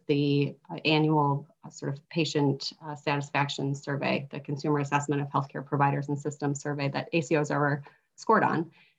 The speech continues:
And what the Medicare Beneficiary Advisory Committee did is they looked at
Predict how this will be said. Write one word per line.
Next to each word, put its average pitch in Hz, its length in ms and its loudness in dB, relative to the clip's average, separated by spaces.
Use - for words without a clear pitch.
And 180 360 8
what 196 340 2
the 175 300 2
Medicare 190 380 2
Beneficiary 160 500 2
Advisory 160 360 2
Committee 151 340 2
did 151 240 2
is 151 140 0
they 156 160 6
looked 180 380 2
at 151 300 0